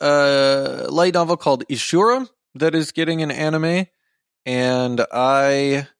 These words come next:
tagged this one just 'cause I thought the artwork was cool. There's a big scary robot man,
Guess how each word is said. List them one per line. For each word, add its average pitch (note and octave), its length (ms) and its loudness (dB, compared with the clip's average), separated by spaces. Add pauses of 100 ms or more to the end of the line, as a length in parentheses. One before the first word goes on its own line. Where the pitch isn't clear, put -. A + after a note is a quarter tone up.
(640)
tagged F3+ 380 -2
this F#3+ 180 -6
one G3 240 -2
just F3 160 -6
'cause D#3 160 -4
I D3 100 0
thought D#3 280 -2
the E3+ 120 -2
artwork G2 440 -2
was G#2 160 -12
cool. F2+ 400 -8
There's G2+ 220 -8
a G2+ 40 -10
big C#3 240 -4
scary B2+ 440 -2
robot F3+ 480 0
man, G#3+ 420 -2